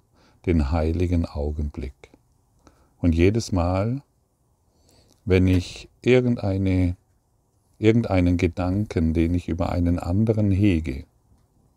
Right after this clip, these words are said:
dem Heiligen Geist übergebe, übe, übe ich mich im heiligen Augenblick. Und je öfters ich mich im heiligen Augenblick übe, desto leichter fällt es mir,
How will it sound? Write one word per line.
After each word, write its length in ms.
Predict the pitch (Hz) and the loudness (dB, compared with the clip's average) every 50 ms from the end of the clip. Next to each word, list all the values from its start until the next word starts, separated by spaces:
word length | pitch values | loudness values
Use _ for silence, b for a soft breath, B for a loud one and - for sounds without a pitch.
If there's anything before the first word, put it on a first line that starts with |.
| _ _ _ _ _ b b b b b b b b _ _ 107 | _ _ _ _ _ b b b b b b b b _ _ 2
dem 220 | 95 82 76 67 | 2 4 4 2
Heiligen 500 | 90 87 90 95 101 101 92 101 95 90 | 0 0 0 0 -2 -2 0 0 0 0
Geist 600 | 87 82 80 82 98 107 117 - - - - - | 0 0 0 0 -2 -4 -4 -6 -10 -12 -12 -6
übergebe, 960 | - 98 90 87 82 80 80 - 90 95 92 87 82 73 73 73 87 104 113 - _ _ _ _ _ _ _ b b b b b _ | -4 -2 0 0 0 0 -2 -4 -4 -4 -2 -2 -2 -4 -4 -4 -6 -6 -8 -12 _ _ _ _ _ _ _ b b b b b _
übe, 460 | - 123 113 113 107 104 87 82 85 - - | 0 2 2 4 4 2 2 2 0 -2 -2
übe 340 | - 104 110 123 123 117 98 | -2 0 0 2 2 0 0
ich 320 | - 85 87 - - - | 0 -2 -4 -6 -6 -4
mich 400 | 82 80 90 113 120 - - - | -4 -2 -2 -4 -6 -10 -12 -6
im 260 | 92 87 85 73 - | -4 -2 -2 -2 -2
heiligen 480 | - 78 73 73 82 85 85 87 85 76 | -2 -2 -2 0 -2 -2 -2 -2 -4 -4
Augenblick. 600 | - - 73 73 73 76 76 73 - - 67 71 - - _ _ b b b b b b b b b b b b | -4 -6 -6 -6 -6 -6 -8 -10 -10 -12 -14 -14 -16 -20 _ _ b b b b b b b b b b b b
Und 100 | - 92 | -2 0
je 160 | 90 98 98 - - | 2 2 2 2 0
öfters 420 | - 127 - - - - 98 90 92 | -2 -2 -2 -4 -4 -4 -4 -2 -2
ich 260 | - 98 - - - | -4 -6 -6 -4 -2
mich 280 | 95 95 101 - - | 0 0 0 -2 -4
im 300 | - 104 87 87 78 67 | -4 -4 -2 -2 -2 -2
heiligen 560 | 78 87 82 82 85 92 101 104 101 101 98 - | -2 0 0 0 0 0 0 0 0 0 -2 -2
Augenblick 680 | 82 82 85 87 87 98 90 85 - - 87 92 - - | -2 0 0 0 0 0 -2 -2 -2 -4 -6 -6 -6 -6
übe, 560 | - 95 98 113 107 95 76 71 78 104 120 - _ b b b b b b b b b b b - | -4 -4 -2 -2 -2 -2 -4 -4 -4 -6 -8 -12 _ b b b b b b b b b b b -4
desto 260 | 104 95 - - 101 | -4 -2 2 4 4
leichter 580 | 90 85 73 73 78 80 - 113 - - - 107 | 4 4 4 2 0 -2 -4 -6 -8 -10 -10 -10
fällt 360 | - - 90 95 117 - - | -6 -6 -6 -6 -6 -8 -10
es 180 | 110 - - | -12 -10 -8
mir, 260 | - 87 87 95 95 | -6 -4 -4 -4 -4